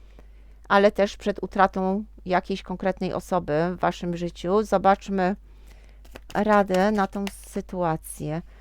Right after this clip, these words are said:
Moi drodzy, nie traćcie pewności siebie, działajcie niczym ten magik z ogromną pewnością siebie, z, z niezwykłą wręcz determinacją. Moi kochani, kreujcie swoją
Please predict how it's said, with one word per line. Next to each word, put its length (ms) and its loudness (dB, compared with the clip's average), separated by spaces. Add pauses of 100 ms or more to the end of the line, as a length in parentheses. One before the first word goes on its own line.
(240)
Moi 280 4
drodzy, 640 6 (160)
nie 220 2
traćcie 600 2
pewności 640 0
siebie, 600 4 (440)
działajcie 640 6
niczym 380 -2
ten 220 2
magik 500 -2
z 180 -6
ogromną 800 4
pewnością 600 0
siebie, 480 2
z, 200 -12 (320)
z 80 -12
niezwykłą 640 0
wręcz 300 0
determinacją. 1200 2 (1080)
Moi 320 2
kochani, 800 0 (220)
kreujcie 600 6
swoją 640 2